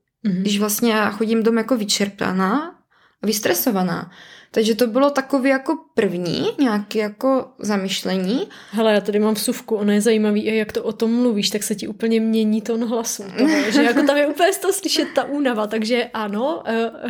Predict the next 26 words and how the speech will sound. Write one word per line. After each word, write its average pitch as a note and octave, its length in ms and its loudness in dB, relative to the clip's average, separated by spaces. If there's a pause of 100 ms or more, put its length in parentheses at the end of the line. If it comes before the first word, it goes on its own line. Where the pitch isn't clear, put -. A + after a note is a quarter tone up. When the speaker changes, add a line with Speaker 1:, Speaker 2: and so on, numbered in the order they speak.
(120)
Speaker 1:
<laughs> C4+ 60 6
rozumím, C4 600 2 (580)
úplně, A3+ 540 2
eh, G#3+ 260 0
naprosto G#3+ 420 -2
chápu. G#3 520 -2
A G#3 40 0
je A3 140 2
dobrý G#3+ 380 0
i A3 120 0
jako A3 360 0
pro, G#3+ 500 0
eh, G#3+ 220 -2
ženu, A3 220 0
která G#3 280 -2
nás G#3 180 0
teďka A3+ 300 -2
poslouchá, A3 720 -2 (520)
vnímat C4+ 640 2
to, G#3+ 180 0
jak G3+ 180 0
se A3 140 0
vlastně A3 320 0
v A#3 80 -6
tom A3 160 0 (300)
životě A3+ 720 0